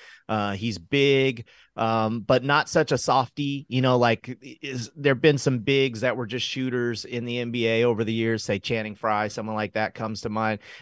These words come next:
I think he's got a little more of that, that, uh, toughness and grit, um, to go along with the shooting ability. So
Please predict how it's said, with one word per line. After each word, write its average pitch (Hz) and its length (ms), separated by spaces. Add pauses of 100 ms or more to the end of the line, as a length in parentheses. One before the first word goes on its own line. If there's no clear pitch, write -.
I 127 40
think 160 120
he's 175 100
got 147 160
a 135 60
little 135 200
more 131 340
of 113 80
that, 107 260
that, 104 420
uh, 104 460
toughness 123 420
and 110 180
grit, 117 460 (320)
um, 104 280
to 123 100
go 131 220
along 127 400
with 113 160
the 107 80
shooting 107 360
ability. 98 500
So 110 340